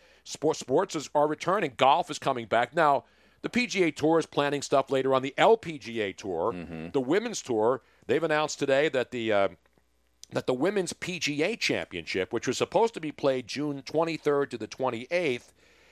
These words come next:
Speaker 1: has now been moved to October sixth to the eleventh. That is the second oldest women's tournament. Of course, the Women's U S Open,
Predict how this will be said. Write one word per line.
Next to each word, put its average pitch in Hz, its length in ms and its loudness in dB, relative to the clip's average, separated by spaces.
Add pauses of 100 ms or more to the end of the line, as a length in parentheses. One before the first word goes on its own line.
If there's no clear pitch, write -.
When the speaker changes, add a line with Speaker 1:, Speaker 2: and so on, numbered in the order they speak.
(140)
Speaker 1:
has 120 120 0
now 147 200 4
been 135 180 -4
moved 131 260 -4
to 127 120 -2
October 131 560 -2
sixth - 560 -2 (300)
to - 80 -4
the 123 160 -4
eleventh. 120 580 0 (360)
That 131 180 4
is 120 120 -6
the 107 320 -8 (260)
second 190 520 0
oldest 147 480 0
women's 101 300 -4
tournament. 101 340 -2
Of 117 60 -6
course, 123 160 0
the - 100 -6
Women's 113 460 -4 (340)
U 120 260 -2
S 104 160 -2
Open, 107 420 -4